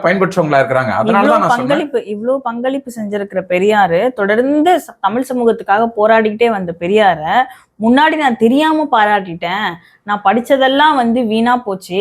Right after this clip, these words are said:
Speaker 2: இப்ப நான் கரெக்டா படிச்சு, படிச்சு, படிச்சு, படிச்சு தெரிஞ்சுக்கிட்டேன், அதனால இனிமே நான் வந்து பெரியாரை எதிர்க்கிறது தான் என்னோட முழு மூச்சா இருக்கும்னு அண்ணன் சீமான் சொல்லியிருக்காரே.
Speaker 1: <laughs> பெரியாரை எதிர்க்கிற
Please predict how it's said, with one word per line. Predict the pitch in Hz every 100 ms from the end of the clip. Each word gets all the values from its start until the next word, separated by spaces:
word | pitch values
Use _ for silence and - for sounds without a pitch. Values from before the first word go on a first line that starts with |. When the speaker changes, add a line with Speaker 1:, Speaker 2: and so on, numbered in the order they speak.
| 208
Speaker 2:
இப்ப | 185 185
நான் | 185
கரெக்டா | 196 220 294 285
படிச்சு, | 220 233 233
படிச்சு, | 240 220 233 240
படிச்சு, | 220 220 233
படிச்சு | 220 214 269 233
தெரிஞ்சுக்கிட்டேன், | 233 277 302 277 208 190 160 202 196 - - _
அதனால | 247 262 285 330
இனிமே | 285 240 262 320 349 370
நான் | 370 285 269
வந்து | 233 240 311 415 - _ _
பெரியாரை | 233 269 311 330 311
எதிர்க்கிறது | 254 277 320 302 285 269
தான் | 311
என்னோட | 294 240 208
முழு | 202 247 330 302
மூச்சா | 262 294 302 277
இருக்கும்னு | 220 190 185 294
அண்ணன் | 269 277 311
சீமான் | 294 294 285 277
சொல்லியிருக்காரே. | 226 214 185 165 147 -
Speaker 1:
<laughs> | - - 120 - 175 120 - 123
பெரியாரை | 143 180 180 175
எதிர்க்கிற | 156 170 170